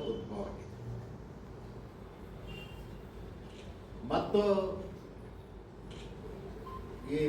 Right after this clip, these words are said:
ಮಾಹಿತಿ ಹಕ್ಕು ಕಾರ್ಯಕರ್ತರು ನಿರಂತರವಾಗಿ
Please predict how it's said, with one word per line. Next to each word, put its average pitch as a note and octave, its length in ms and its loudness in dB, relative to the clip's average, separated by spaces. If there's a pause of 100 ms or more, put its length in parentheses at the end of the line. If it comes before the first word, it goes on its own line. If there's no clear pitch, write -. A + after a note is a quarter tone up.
(160)
ಮಾಹಿತಿ F3 420 10 (100)
ಹಕ್ಕು F3+ 280 6 (160)
ಕಾರ್ಯಕರ್ತರು - 800 6 (1120)
ನಿರಂತರವಾಗಿ F3+ 840 10